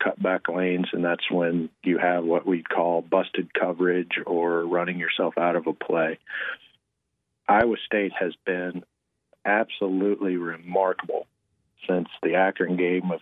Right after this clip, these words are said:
two thousand seventeen with their structural integrity. It's what made them so hard to play against,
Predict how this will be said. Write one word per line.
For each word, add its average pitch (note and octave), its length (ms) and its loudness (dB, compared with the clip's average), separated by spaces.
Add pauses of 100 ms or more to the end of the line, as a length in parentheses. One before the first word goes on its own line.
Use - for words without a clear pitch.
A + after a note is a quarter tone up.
two F#2+ 140 2
thousand F2 420 0
seventeen E2+ 640 -2 (720)
with F2 200 0
their F2+ 200 4
structural F2 640 0
integrity. D#2+ 600 -4 (180)
It's - 100 -6
what F#2 200 4
made F#2 280 4
them E2 200 0 (240)
so G2 180 6
hard F#2+ 320 0
to - 60 -6
play F#2 300 -2
against, E2+ 500 -6